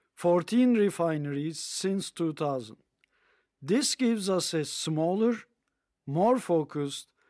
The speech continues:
higher quality refining portfolio, which, as the top left chart shows,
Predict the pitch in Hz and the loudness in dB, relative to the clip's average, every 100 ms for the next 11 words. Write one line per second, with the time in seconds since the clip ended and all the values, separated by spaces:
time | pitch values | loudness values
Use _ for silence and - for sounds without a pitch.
0 | _ _ - 151 202 247 214 170 185 180 | _ _ -6 0 4 6 4 2 0 2
1 | 175 165 - 156 151 - 156 151 143 127 | 2 0 -2 -2 -2 -2 -2 -2 -4 -6
2 | 147 131 - 151 135 127 123 131 _ _ | -6 -6 -6 -4 -4 -6 -8 -10 _ _
3 | _ _ - 175 240 - - 190 180 147 | _ _ 0 2 2 0 -4 0 0 0
4 | 170 151 - 214 214 202 196 - 185 165 | -2 -2 -2 -2 0 -2 -2 -4 -2 0
5 | 147 - - 151 131 127 - | -2 -6 -4 -2 -2 -6 -14